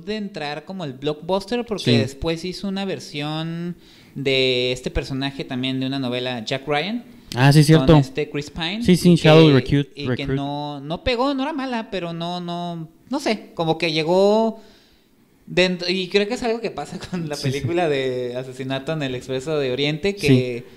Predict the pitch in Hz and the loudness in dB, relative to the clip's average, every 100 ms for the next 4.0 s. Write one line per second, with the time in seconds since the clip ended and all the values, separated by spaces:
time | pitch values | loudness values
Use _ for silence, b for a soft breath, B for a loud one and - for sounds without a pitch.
0 | B - 247 339 285 302 339 - - 214 | B 4 6 6 6 4 2 -2 -2 -2
1 | 165 180 302 208 302 311 - _ - 160 | -2 0 0 0 -4 -4 -8 _ -6 -2
2 | 156 156 165 175 - - - - - 170 | -2 -4 -4 -6 -10 -20 -20 -20 -4 -2
3 | 170 151 143 143 - 113 113 139 127 | 0 -2 -2 -2 -6 -8 -4 -4 -4